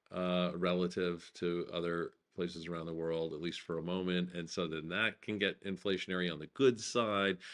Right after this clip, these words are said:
So we have all kinds of things to be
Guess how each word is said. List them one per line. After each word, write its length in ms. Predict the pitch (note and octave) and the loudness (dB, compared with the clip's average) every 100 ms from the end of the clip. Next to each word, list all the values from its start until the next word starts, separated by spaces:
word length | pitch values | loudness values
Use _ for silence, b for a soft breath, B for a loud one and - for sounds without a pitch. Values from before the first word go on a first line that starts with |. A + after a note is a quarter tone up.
| B | B
So 140 | - G3 | 2 8
we 60 | |
have 160 | G3 - - | 8 6 -2
all 460 | D#3 F3+ G#3 A3 | -2 2 2 2
kinds 540 | - F#3+ D#3+ D3+ C#3+ B2+ | 0 -2 2 4 4 2
of 120 | G#2 | 0
things 520 | - A2 G#2+ G#2 G2 | 2 2 2 0 -4
to 120 | - | -4
be 420 | F2+ G2+ G2 F#2 | 0 2 2 2